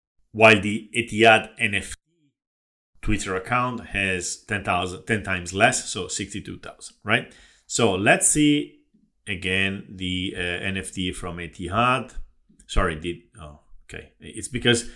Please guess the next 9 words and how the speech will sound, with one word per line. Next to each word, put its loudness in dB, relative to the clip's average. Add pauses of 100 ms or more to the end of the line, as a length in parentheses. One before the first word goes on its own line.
<laughs> 6
they -2
changed 4
the -6
name -4
from -10 (160)
Twitter -2
to -14
X, 0